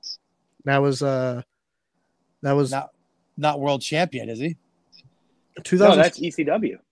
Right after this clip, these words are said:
Speaker 1: Yeah, I was gonna say, is that when, uh, when he won Money in the Bank?
Speaker 2: When he was a double champ?
Speaker 3: Yeah.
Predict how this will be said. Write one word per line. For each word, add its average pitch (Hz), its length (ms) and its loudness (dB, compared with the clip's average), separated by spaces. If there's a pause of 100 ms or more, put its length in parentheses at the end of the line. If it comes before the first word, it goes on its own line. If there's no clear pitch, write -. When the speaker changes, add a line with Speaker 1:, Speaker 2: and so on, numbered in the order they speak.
(140)
Speaker 1:
Yeah, 165 280 4 (120)
I 156 80 0
was 165 100 -2
gonna 175 120 0
say, 147 280 0
is 135 100 -4
that 156 200 -2
when, 175 300 -4
uh, 135 640 -4
when 147 180 -10
he 135 580 -8
won 135 200 -8
Money 131 220 -8
in 131 60 -8
the 127 80 -10
Bank? 127 340 -10 (540)
Speaker 2:
When 143 100 -10
he 143 40 0
was 135 100 -4
a 135 60 -2
double 143 280 2
champ? 175 340 -2 (920)
Speaker 3:
Yeah. 117 240 -4